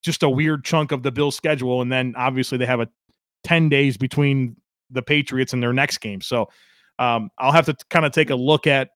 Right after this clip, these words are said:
exactly what I wanna do here over the next three weeks, but, uh,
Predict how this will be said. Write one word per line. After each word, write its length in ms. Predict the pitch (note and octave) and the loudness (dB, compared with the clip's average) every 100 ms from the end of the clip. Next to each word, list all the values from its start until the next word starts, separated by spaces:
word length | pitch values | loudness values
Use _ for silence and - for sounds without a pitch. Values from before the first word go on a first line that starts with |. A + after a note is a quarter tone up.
| - | -12
exactly 440 | D3 A#2+ D3 D3 D3+ | -8 2 2 4 4
what 160 | C#3+ | 4
I 40 | C#3 | 2
wanna 260 | C#3 C3 | 2 0
do 200 | A2+ D3 | 0 0
here 220 | C#3 C#3 | 2 2
over 120 | C3+ B2+ | 2 0
the 100 | C3 | -2
next 260 | C3 - | -2 -4
three 160 | C3+ B2 | -4 -2
weeks, 260 | B2+ B2 | 0 -2
but, 320 | - B2+ A#2 C#3 | -2 -2 -2 0
uh, 200 | B2 | 0